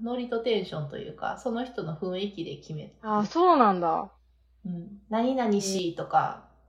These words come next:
Speaker 2: うん。雰囲気でか。
Speaker 1: うん。あとふざけて何々はんって。あだ名決めるのと同じテンションかも。
Speaker 2: あ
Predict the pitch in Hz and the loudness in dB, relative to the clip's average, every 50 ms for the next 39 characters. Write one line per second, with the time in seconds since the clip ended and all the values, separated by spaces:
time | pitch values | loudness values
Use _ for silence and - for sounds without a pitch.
0 | 233 208 214 208 208 202 196 196 190 185 180 175 180 196 - _ _ - 392 440 | -6 -2 0 2 2 4 4 2 2 0 0 -2 -6 -8 -12 _ _ -12 -8 -8
1 | 453 453 440 - - - - - 262 330 370 359 359 359 339 - - 214 202 190 | -6 -6 -8 -10 -14 -14 -4 2 6 8 8 10 10 8 6 6 4 2 2 2
2 | - - 180 170 160 156 - - - - - 220 202 196 196 - - 214 - 226 | 2 2 2 2 2 0 -2 -6 -12 -10 -6 -4 -2 -2 -4 -4 -6 -4 -2 -2
3 | 214 220 233 226 240 233 - 220 196 196 180 175 175 180 196 208 208 196 180 175 | -2 0 0 0 0 0 0 -2 -4 -4 -4 -4 -4 -2 0 0 0 0 0 -2
4 | 170 156 - 160 156 151 - - - - 208 - - - - - - - 254 302 | -6 -6 -6 -4 -4 -4 -6 -8 -12 -14 -16 -16 -16 -18 -18 -10 -2 2 6 8
5 | 370 370 359 359 370 359 359 339 330 311 311 294 285 262 214 175 175 160 160 160 | 10 10 10 8 4 4 2 0 2 2 4 4 4 2 2 2 0 -2 -4 -4
6 | 156 165 165 165 - - _ _ _ - 196 180 170 160 - - 147 - 131 - | -4 -6 -6 -10 -12 -16 _ _ _ -6 -6 -4 -4 -6 -8 -10 -10 -12 -12 -12
7 | - - - _ _ _ _ _ - 202 202 202 208 208 208 214 214 214 208 208 | -14 -16 -20 _ _ _ _ _ -8 -2 2 4 4 6 6 6 6 6 6 6
8 | 190 185 185 180 - | 6 4 2 0 -4